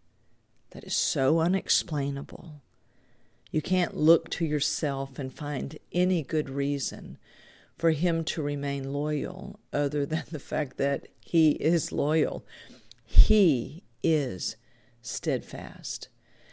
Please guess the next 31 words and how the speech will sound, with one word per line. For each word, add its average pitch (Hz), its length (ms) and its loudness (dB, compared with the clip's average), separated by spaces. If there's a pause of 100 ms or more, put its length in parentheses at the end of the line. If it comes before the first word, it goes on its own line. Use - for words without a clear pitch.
(240)
And 160 120 0
I 170 120 6
can 175 200 0
remember 170 640 2
when 139 280 -4
this 147 240 -2
became 143 560 -6
so 139 240 -6
very 135 320 -4
powerful 156 840 -8 (100)
to - 160 -8
me, 139 380 -10 (1300)
uh, 143 400 -8
was - 280 -8
in 143 220 -6
quite 175 320 -2
a 170 60 -2
surprising 147 800 -4
way. 143 500 -6 (880)
This - 180 -8
was - 320 -6 (240)
early 160 640 6
on, 139 300 -6
about 135 300 -8
three 165 260 0
years 143 260 -2
into 139 280 -8
my 139 180 -6
life 139 420 -8
with 135 160 -8
him. 143 400 -12